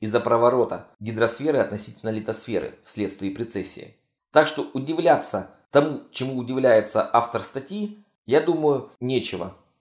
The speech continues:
Тот крутящийся вокруг Земли обломок все хорошо видели – и могли рассчитать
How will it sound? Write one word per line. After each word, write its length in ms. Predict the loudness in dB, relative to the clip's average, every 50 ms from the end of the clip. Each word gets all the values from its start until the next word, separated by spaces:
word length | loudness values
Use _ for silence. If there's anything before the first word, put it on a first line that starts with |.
| _ _ _
Тот 240 | 2 2 2 2 0
крутящийся 720 | -4 -6 -2 4 4 4 4 4 0 -6 -8 -4 -2 0
вокруг 340 | 0 0 -2 -2 -6 -6 -6
Земли 340 | -6 -4 -4 -4 -4 -4 0
обломок 460 | -2 -2 2 2 0 2 2 0 -2
все 200 | -4 -6 -6 -4
хорошо 400 | -2 -2 -2 -2 -2 -4 -6 -8
видели – 500 | -8 -6 -8 -8 -8 -8 -8 -10 -12 -14 _ _ _ _ _ _ _
и 220 | -6 -6 -6 -6 0
могли 300 | 0 0 0 2 0 2
рассчитать 560 | 2 2 0 -2 -8 0 0 0 0 0 -4